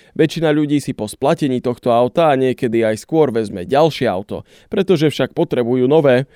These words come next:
a takto to ide až do konca ich života, alebo aspoň konca ich produktívneho života.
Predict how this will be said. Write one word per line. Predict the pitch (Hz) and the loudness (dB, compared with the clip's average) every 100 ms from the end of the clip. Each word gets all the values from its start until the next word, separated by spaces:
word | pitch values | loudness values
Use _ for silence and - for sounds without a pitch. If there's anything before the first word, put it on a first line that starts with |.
| _ - | _ -4
a | |
takto | 202 196 185 165 | -2 0 -2 -2
to | |
ide | 160 139 | 0 2
až | 123 107 | 2 0
do | 107 | -4
konca | 156 151 139 | -2 -2 -2
ich | 117 110 | -4 -2
života, | 139 117 - - | -2 -2 -4 -6
alebo | 76 156 135 | -4 0 2
aspoň | 127 - 120 | 2 0 -6
konca | 110 123 113 113 | -2 -4 -2 -6
ich | 104 | -6
produktívneho | 117 127 120 - 104 101 98 | -2 -2 -2 -6 -6 -6 -6
života. | 104 110 107 101 | -6 -6 -6 -8